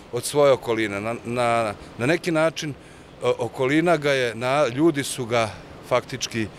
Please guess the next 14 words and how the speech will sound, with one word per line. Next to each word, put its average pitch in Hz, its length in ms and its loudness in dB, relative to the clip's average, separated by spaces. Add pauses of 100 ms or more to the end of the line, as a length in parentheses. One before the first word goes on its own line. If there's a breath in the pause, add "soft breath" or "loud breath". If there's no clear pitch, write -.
(260 loud breath)
i 117 80 -4
ubili, 156 320 4
mada 123 220 0
je 123 60 2
umro 120 320 0 (380 loud breath)
prirodnom 113 420 0
smrću. - 380 -4 (480 loud breath)
E, 107 160 2
Đura 160 260 4
Jakšić 196 500 2
je 151 160 4
u 127 140 -2
svojim, 156 600 2
e, 113 220 0